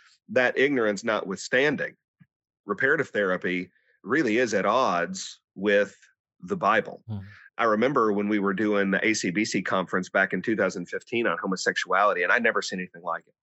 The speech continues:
Speaker 1: There was hundreds of protesters out on the street. There was news helicopters and news trucks.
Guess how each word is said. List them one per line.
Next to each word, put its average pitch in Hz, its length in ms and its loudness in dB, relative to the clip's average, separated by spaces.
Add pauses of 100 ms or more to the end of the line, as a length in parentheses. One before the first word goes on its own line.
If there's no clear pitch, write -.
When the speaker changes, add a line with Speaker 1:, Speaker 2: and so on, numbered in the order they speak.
Speaker 1:
There 123 220 4
was 80 580 0 (280)
hundreds 131 420 0
of 87 140 -6
protesters 107 640 -2
out 98 160 2
on 95 120 -2
the 90 60 -2
street. 95 460 -2 (160)
There 123 80 -2
was 98 140 -4
news 117 400 2
helicopters 104 840 0
and - 120 -20
news 107 360 -2
trucks. 107 500 0